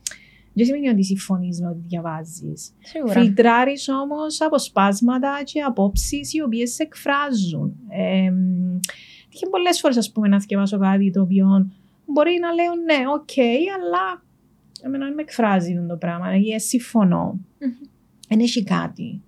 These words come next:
Speaker 1: κάτι συγκεκριμένο. Εν,
Speaker 2: Οκ.
Speaker 1: εν μπορώ να πω ότι έχω πρότυπο.
Speaker 2: Τούτα όλα τα χαρακτηριστικά που, ε, βάλεις μέσα στο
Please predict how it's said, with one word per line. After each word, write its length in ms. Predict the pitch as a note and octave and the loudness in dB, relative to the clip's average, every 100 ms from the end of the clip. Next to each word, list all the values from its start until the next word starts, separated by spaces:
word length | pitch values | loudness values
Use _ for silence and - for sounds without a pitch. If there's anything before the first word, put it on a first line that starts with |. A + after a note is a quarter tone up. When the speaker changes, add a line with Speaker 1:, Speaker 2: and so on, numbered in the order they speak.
| _ | _
Speaker 1:
κάτι 280 | F#3+ F#3 | 0 0
συγκεκριμένο. 920 | F3 - F#3+ - E3+ E3+ E3+ - F#3 F3+ - | -2 -4 -8 -8 -8 -4 -4 -4 -8 -12 -2
Εν, 120 | G#3+ | 0
Speaker 2:
Οκ. 100 | G#3+ | 4
Speaker 1:
εν 80 | A#3+ | 4
μπορώ 180 | D4 C#4 | 4 4
να 140 | F3 | 2
πω 100 | D#3+ | -2
ότι 200 | D#3+ D3+ | -6 -4
έχω 220 | D#3+ - - | -4 -6 -4
πρότυπο. 520 | F3 E3+ D#3 C3+ - - - _ | -2 -2 -4 -14 -16 -20 -20 _
Speaker 2:
Τούτα 220 | - G#3+ | -6 -2
όλα 180 | G#3+ A3+ | 0 2
τα 120 | A3+ | 0
χαρακτηριστικά 1000 | A3 A3+ A3 - A3+ A3+ - F#3+ F#3 G3 F#3+ | -2 -2 -4 -2 -4 -2 -6 -2 0 0 0
που, 340 | G#3 G3+ F#3+ F#3 F3+ F#3 F3+ E3+ _ _ _ _ _ | -4 -4 -2 -2 -2 -4 -6 -10 _ _ _ _ _
ε, 80 | F3+ F3+ F3+ F3+ F#3+ F#3+ F#3+ F3+ - _ _ _ _ | -6 -6 -4 -6 -6 -6 -8 -12 -16 _ _ _ _
βάλεις 520 | F3+ F#3+ F#3+ G3 G3 | 0 4 4 4 0
μέσα 300 | F#3+ F#3+ F#3+ | 2 2 2
στο 480 | G3 - G3+ F#3+ F#3 | -2 -2 0 0 2